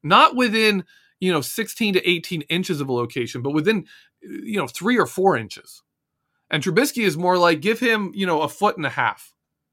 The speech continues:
<laughs> Give him two feet of, of radius. He'll get it somewhere in there, right? That's not good enough. On little plays like that, you've gotta nail the spot. And Kenny Pickett nails them.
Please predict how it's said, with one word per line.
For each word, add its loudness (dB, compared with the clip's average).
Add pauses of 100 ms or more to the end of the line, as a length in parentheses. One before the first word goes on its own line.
(460)
<laughs> -20
Give 4
him 0
two 2
feet -2
of, 2
of 0
radius. 2
He'll -2
get 0
it 0
somewhere -2
in -8
there, -14 (140)
right? -2 (840)
That's 2
not 6
good 8
enough. 0 (1000)
On 0
little 6
plays 2
like 4
that, 4
you've -2
gotta 2
nail 0
the -10
spot. -12 (1040)
And -18
Kenny 0
Pickett -6 (480)
nails -6
them. -20